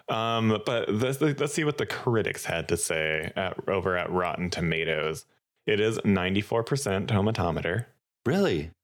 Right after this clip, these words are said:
Speaker 1: Yeah, the critics have said ninety-four percent. And the
Speaker 2: Nice.
Speaker 1: audience score, seventy-nine percent. So it's not for everyone, everyone, but it's for everyone.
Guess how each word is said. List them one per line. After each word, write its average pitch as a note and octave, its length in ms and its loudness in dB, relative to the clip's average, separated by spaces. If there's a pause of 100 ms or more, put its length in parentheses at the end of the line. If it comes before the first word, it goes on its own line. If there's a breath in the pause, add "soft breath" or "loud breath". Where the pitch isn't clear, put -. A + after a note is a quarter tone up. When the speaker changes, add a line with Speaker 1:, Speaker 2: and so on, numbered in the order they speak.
(120)
Speaker 1:
Yeah, G2+ 380 0
the G2+ 80 -2
critics G#2 400 -2
have F#2 240 0
said G2 500 -2
ninety-four F#2+ 580 0
percent. G2+ 600 -4 (420)
And D3 260 4
the - 60 4
Speaker 2:
Nice. - 80 0
Speaker 1:
audience B2+ 440 0
score, F2 480 0
seventy-nine G#2 880 0
percent. D#3+ 640 0 (100)
So B2 200 0
it's A#2+ 140 -2
not B2+ 360 -2 (220)
for A2 280 0
everyone, A2+ 500 2
everyone, B2 520 2
but G2+ 160 0
it's - 120 -6
for F2+ 180 0
everyone. D2 500 -2